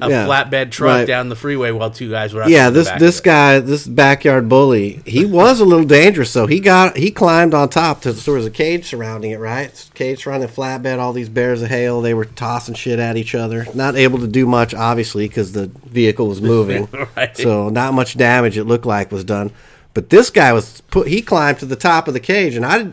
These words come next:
Speaker 2: I didn't understand what he was doing. Instead of, like, the bell, right? They had to ring the bell or whatever, or
Speaker 1: Right,
Speaker 2: blow
Speaker 1: the,
Speaker 2: the
Speaker 1: the
Speaker 2: horn.
Speaker 1: blow the horn, right.
Speaker 2: And that was, like, set up on this, like, this ro-, piece of welded metal, I guess,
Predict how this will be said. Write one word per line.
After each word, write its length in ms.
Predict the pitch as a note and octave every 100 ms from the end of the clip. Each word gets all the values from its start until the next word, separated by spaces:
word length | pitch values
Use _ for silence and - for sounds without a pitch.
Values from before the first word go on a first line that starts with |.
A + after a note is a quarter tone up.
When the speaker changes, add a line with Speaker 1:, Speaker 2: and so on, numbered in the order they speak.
| -
Speaker 2:
I 120 | B2+
didn't 200 | G#3 G#3
understand 480 | D#3 B2 A2+ C#3 B2+
what 80 | B2
he 80 | B2
was 160 | A2
doing. 320 | G2 C#3+ B2+ G2+
Instead 400 | G2 - E3 D#3
of, 160 | C#3
like, 300 | C3+ A2+ G2+
the 60 | G2+
bell, 460 | G#2 D3+ G3 G3+ - - - -
right? 320 | - B2 F3 D#3+
They 80 |
had 140 | C3+ C3+
to 80 | B2
ring 240 | C#3+ D3+
the 60 | C3+
bell 380 | C#3 D3+ E3+
or 60 | D#3+
whatever, 240 | D#3 D#3
or 120 | A2 B2+
Speaker 1:
Right, 80 | G#2+
Speaker 2:
blow 160 | C#3 D3
Speaker 1:
the, 100 | D3+
Speaker 2:
the 40 |
Speaker 1:
the 80 | D3
Speaker 2:
horn. 160 | D#3 E3+
Speaker 1:
blow 60 |
the 40 | A#2+
horn, 320 | C#3 C3 A2+
right. 280 | G#2+ A2 G2 -
Speaker 2:
And 140 | A#2+
that 120 | D3+
was, 120 | F3 D#3+
like, 200 | C3 -
set 240 | D#3 D3
up 160 | C#3+ D3
on 160 | C3+
this, 340 | C3+ A#2 - - _ _
like, 240 | A#2+ G2+
this 200 | - G#2+
ro-, 400 | A#2 B2 A#2 A2+ G#2 _ -
piece 220 | D3 -
of 80 | A2+
welded 380 | C3 C#3 C3
metal, 340 | A#2+ B2 C#3 C#3+
I 80 | D3
guess, 480 | D3 D3+ D#3 -